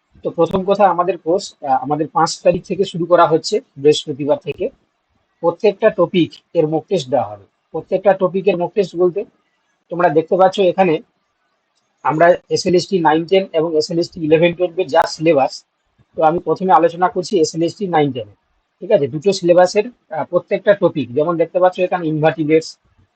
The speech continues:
তারপর দেখো কোডেটস। ইনভার্টিব্রেটস এর ক্ষেত্রে দেখো দুটো, আহ, তোমার হচ্ছে ভাগ আছে, একটা দেখতে পাচ্ছ যে classification of major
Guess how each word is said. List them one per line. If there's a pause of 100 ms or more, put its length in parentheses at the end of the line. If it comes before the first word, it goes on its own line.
তারপর
দেখো
কোডেটস।
ইনভার্টিব্রেটস
এর
ক্ষেত্রে
দেখো
দুটো, (100)
আহ,
তোমার
হচ্ছে
ভাগ
আছে,
একটা
দেখতে
পাচ্ছ
যে (420)
classification
of
major